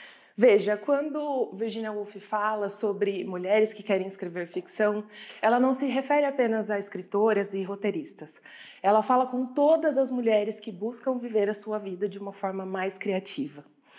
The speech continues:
Mulheres que querem criar obras de arte, como os projetos,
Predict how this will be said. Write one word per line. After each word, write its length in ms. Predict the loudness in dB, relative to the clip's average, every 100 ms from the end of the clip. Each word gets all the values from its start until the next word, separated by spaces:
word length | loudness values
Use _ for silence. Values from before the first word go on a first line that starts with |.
| -18 -20 -4 4
Mulheres 500 | 6 8 6 2 -2
que 400 | -4 -2 -2 -2
querem 300 | 2 2 2
criar 300 | 0 0 0
obras 380 | 0 0 -2 -2
de 300 | -6 -6 -2
arte, 560 | 2 2 0 -4 -6 -8 -16 _ -20 0
como 300 | 2 2 0
os 140 | -4
projetos, 1000 | -6 -4 2 4 6 4 0 -4 -4 -6